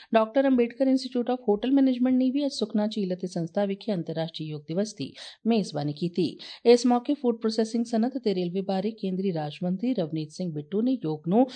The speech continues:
ਉਤਸ਼ਾਹਿਤ ਕਰਨ ਲਈ ਸਰਕਾਰ ਦੀਆਂ ਪਹਿਲਕਦਮੀਆਂ ਅਤੇ ਸਰੀਰਕ ਤੇ ਮਾਨਸਿਕ ਸਿਹਤ ਲਈ ਇਸ ਦੇ ਲਾਭਾਂ ਤੇ ਚਾਨਣਾ ਪਾਇਆ। ਬਾਰਾਂ ਵਿੰਗ 에ਅਰ ਫੋਰਸ ਸਟੇਸ਼ਨ ਚੰਡੀਗੜ੍ਹ ਵਿਖੇ ਵੀ ਯੋਗ ਦਿਵਸ ਮਨਾਇਆ ਗਿਆ।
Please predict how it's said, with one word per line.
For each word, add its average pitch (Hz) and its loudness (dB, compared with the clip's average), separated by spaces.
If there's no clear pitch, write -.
ਉਤਸ਼ਾਹਿਤ 269 4
ਕਰਨ 262 2
ਲਈ 285 2
ਸਰਕਾਰ 196 -2
ਦੀਆਂ 208 -4
ਪਹਿਲਕਦਮੀਆਂ 175 -4
ਅਤੇ 233 -2
ਸਰੀਰਕ 190 -4
ਤੇ - -6
ਮਾਨਸਿਕ 156 -6
ਸਿਹਤ 220 0
ਲਈ 214 6
ਇਸ 240 2
ਦੇ 240 6
ਲਾਭਾਂ 220 4
ਤੇ 240 -2
ਚਾਨਣਾ 156 -2
ਪਾਇਆ। 180 2
ਬਾਰਾਂ 220 6
ਵਿੰਗ 233 2
에ਅਰ 220 2
ਫੋਰਸ 233 0
ਸਟੇਸ਼ਨ 233 2
ਚੰਡੀਗੜ੍ਹ 175 0
ਵਿਖੇ 165 -4
ਵੀ 254 -2
ਯੋਗ 143 -4
ਦਿਵਸ 147 -6
ਮਨਾਇਆ 190 2
ਗਿਆ। 165 0